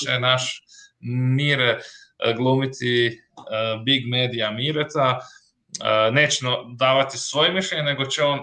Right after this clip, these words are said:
parodirati mišljenje od naših, e, dragih T N T-ovaca. Pa evo, Mire, kreni, šta se događa u svijetu velikih medija, šta se priča o Denveru i Jokiću?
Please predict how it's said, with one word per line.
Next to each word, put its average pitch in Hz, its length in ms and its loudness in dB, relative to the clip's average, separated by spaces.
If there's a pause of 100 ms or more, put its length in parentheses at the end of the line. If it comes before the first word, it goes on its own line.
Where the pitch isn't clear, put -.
(100)
parodirati 131 640 0
mišljenje 117 640 -4 (160)
od 139 260 6 (300)
naših, 117 580 -4
e, - 280 -18 (800)
dragih 117 540 0 (340)
T 113 160 -4
N 110 60 -8
T-ovaca. - 600 -10 (180)
Pa 107 160 0
evo, 104 160 0
Mire, 113 340 2 (260)
kreni, 127 500 2
šta 143 240 2
se 143 120 -2
događa 117 580 2 (140)
u - 20 -10 (120)
svijetu 120 280 -4
velikih 107 420 -6
medija, 110 320 -2
šta 123 180 0
se 120 200 -2
priča 113 300 -2
o 101 60 -6
Denveru 107 400 0
i 104 80 0
Jokiću? - 420 -4